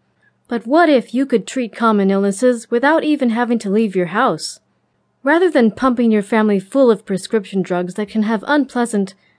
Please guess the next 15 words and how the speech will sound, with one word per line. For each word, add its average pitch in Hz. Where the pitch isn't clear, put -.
or 214
even 214
dangerous 196
side 214
effects, 180
why 294
not 311
turn 233
to 233
a 220
more 254
natural 262
course 196
of 185
treatment? 170